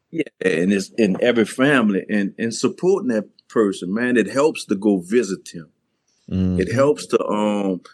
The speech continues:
Speaker 1: to accept their calls, and it, it helps to write them, you know.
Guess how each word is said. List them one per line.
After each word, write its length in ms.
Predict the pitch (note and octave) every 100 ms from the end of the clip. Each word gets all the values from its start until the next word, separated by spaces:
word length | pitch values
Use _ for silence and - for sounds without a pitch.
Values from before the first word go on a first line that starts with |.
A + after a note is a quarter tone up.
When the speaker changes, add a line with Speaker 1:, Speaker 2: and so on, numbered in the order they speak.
| _ _ -
Speaker 1:
to 180 | - - F#2+
accept 500 | F#2 - B2 A2 G#2
their 140 | G2+
calls, 800 | - - G#2+ G#2 F#2 E2+ E2 E2+
and 180 | E2+ -
it, 280 | - F2+ F#2+ - -
it 220 | F2+ -
helps 280 | C3 C#3+ -
to 100 | G#2
write 480 | F2+ G#2+ A#2+ G2 E2
them, 220 | F2 D#2 - _ _ _ _
you 120 | F2
know. 280 | E2 E2 E2